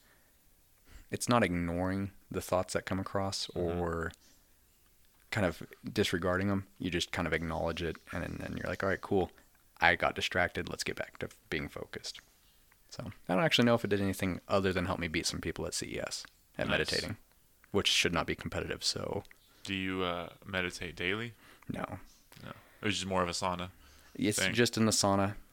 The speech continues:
Speaker 1: I'm just, I'm lazy.
Speaker 2: Mm-hmm.
Speaker 1: I'm lazy, and I don't wanna do it at home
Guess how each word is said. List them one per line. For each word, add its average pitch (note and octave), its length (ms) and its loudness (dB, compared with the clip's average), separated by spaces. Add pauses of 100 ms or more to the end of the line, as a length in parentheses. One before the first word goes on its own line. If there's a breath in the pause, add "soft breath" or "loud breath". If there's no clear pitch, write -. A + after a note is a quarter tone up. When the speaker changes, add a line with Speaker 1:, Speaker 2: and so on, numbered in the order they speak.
(180)
Speaker 1:
I'm A#2 160 -2
just, D#3 200 0 (1000 loud breath)
I'm B2+ 100 2
lazy. G2+ 420 -2 (180)
Speaker 2:
Mm-hmm. F#2 180 -10
Speaker 1:
I'm F#2 220 4
lazy, A#2 460 0 (640 soft breath)
and F#2 80 -2
I F2+ 60 2
don't F2+ 120 4
wanna G#2 140 4
do G2+ 240 4
it G2 160 4 (160)
at G2 160 0
home G2 400 -4